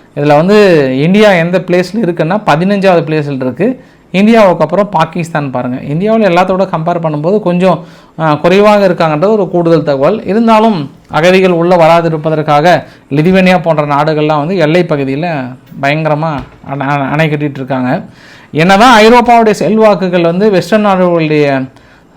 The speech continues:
ஆ, கனவுகள் எல்லாமே வந்து சரிய வேண்டிய காலம் வந்து தொடங்கி விட்டதுன்னு சொல்லிட்டு, நீங்க வேர்ல்ட் ஸ்ட்ரீட் ஜேர்னல்ல வந்து நம்மளுடைய பிரதான முத்திரையை வந்து ஒண்ணு குத்தியிருந்தாங்க.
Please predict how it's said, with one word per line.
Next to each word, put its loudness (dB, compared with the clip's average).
ஆ, -2
கனவுகள் 4
எல்லாமே 2
வந்து 0
சரிய 2
வேண்டிய 2
காலம் 0
வந்து -2
தொடங்கி 0
விட்டதுன்னு -4
சொல்லிட்டு, -6
நீங்க 0
வேர்ல்ட் 2
ஸ்ட்ரீட் -6
ஜேர்னல்ல -4
வந்து -2
நம்மளுடைய -2
பிரதான 0
முத்திரையை -2
வந்து -4
ஒண்ணு -4
குத்தியிருந்தாங்க. -2